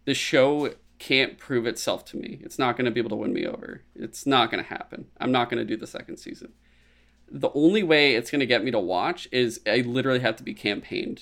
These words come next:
to do it. Like, if you love it, Oren, and, like, Miles maybe actually watched it and he liked it and other people did too, or Andreas and shit. If you guys were all like, "Oh no, you'll really like it now," then that, that's what it's gonna take to convince me to get to a second season. To be like, "Hey, you need to make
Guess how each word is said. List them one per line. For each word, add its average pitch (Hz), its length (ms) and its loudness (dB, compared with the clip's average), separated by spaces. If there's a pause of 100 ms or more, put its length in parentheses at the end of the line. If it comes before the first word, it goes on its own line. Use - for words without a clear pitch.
to - 120 -12
do - 180 -10
it. - 220 -14
Like, - 500 -8 (500)
if 127 240 0
you 202 180 0
love 147 300 4
it, 180 140 2
Oren, 175 400 4
and, 123 320 2
like, 110 240 0
Miles 127 420 6
maybe 117 300 4
actually 113 320 0
watched 101 360 0
it 107 100 -4
and 113 120 -6
he 131 160 -2
liked 113 320 0
it 117 100 -6
and 120 120 -4
other 123 160 0
people 123 280 -6
did 107 200 -2
too, 117 180 -4
or 104 100 -2
Andreas 107 440 -2
and - 100 -10
shit. 104 240 -6 (240)
If - 100 -6
you 160 60 2
guys 165 240 8
were 156 80 4
all 143 60 8
like, 135 180 4
"Oh 160 200 10
no, 156 180 8
you'll 139 200 4
really 147 240 4
like 127 280 4
it 104 80 -4
now," 110 200 0
then 117 240 2 (220)
that, 143 240 8
that's 147 220 6
what 175 100 4
it's 143 100 -6
gonna 139 160 0
take 123 280 0
to 110 80 -6
convince 107 400 -2
me 104 80 -4
to - 80 -6
get - 160 -8
to - 100 -8
a - 60 -8
second - 280 -10
season. - 420 -14 (520)
To - 80 -6
be 135 160 2
like, 123 220 6
"Hey, 160 180 6
you 117 220 2
need 156 220 4
to 127 200 4
make 117 440 0